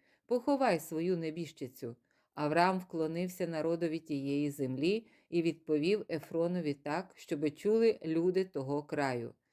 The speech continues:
"Я би хотів, щоб ти все ж послухав мене. Візьми, будь ласка, в мене гроші за те поле, і я поховаю там мою небіжчицю". Та Ефрон наполягав на своєму,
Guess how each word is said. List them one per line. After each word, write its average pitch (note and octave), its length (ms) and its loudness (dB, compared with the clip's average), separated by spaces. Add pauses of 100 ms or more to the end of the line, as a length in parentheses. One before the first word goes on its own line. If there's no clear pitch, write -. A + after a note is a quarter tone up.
(240)
"Я F#3+ 260 4
би C4+ 140 2
хотів, A3+ 580 -2
щоб - 360 -4
ти G#3 220 2
все F3+ 280 2
ж F3+ 120 -8
послухав D#3+ 600 -4
мене. B2 340 -8 (380)
Візьми, A3+ 420 4
будь F#3+ 240 4
ласка, G3+ 400 2
в F3 40 2
мене F#3 300 0
гроші F#3 480 2
за D3+ 140 0
те D3 200 -2
поле, A#3+ 480 2 (300)
і F3+ 180 2
я F#3 140 4
поховаю F3 640 -2
там D3+ 300 -6
мою D3 240 -6
небіжчицю". D3+ 800 -6 (300)
Та E3 80 -4
Ефрон A3 440 2
наполягав F3 600 2
на F#3 120 -2
своєму, D#3+ 600 -2